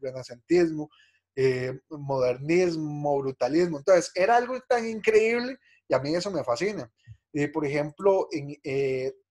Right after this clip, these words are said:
ahí tenemos clases solamente que se llamaban legislación y era tragarse ocho meses sobre leyes de construcción. Ustedes saben lo que es estar con un profesor que era un viernes en la noche,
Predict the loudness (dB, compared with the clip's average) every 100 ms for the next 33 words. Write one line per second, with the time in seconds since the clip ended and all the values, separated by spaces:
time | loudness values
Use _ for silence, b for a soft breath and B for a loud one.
0 | _ _ -2 -2 0 -2 -4 -6 0 2
1 | 2 0 -2 -2 -4 -10 -12 -6 -4 -2
2 | -2 -2 -4 -6 -8 -4 -2 -4 -10 b
3 | b b 0 2 4 2 0 4 4 4
4 | 0 0 -2 -2 -4 -4 -10 -14 -4 -2
5 | -2 0 0 0 -6 -10 -14 -12 -10 -10
6 | -12 -12 -10 -4 -4 -4 B B B -6
7 | 2 2 4 2 2 0 -2 -2 -4 -6
8 | -8 -4 -2 -2 0 0 0 -6 B B
9 | B B -2 2 4 4 2 -2 -8 _
10 | -4 -4 2 6 8 6 0 -2 -2 0
11 | 0 0 -8